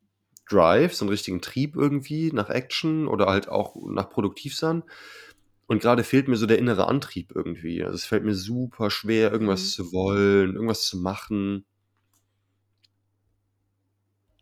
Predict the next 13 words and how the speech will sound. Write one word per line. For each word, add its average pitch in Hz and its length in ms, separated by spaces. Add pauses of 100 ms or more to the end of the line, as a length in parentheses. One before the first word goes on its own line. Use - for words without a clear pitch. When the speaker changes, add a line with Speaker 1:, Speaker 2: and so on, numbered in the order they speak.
(440)
Speaker 2:
Ja, 240 200
check 247 220
ich. 220 320
Also 214 280
ich - 160
glaube, 214 580
ähm, 208 420 (760)
ich 208 140
hab - 140
das 214 140
auch 214 200
sehr 190 220
extrem, 190 720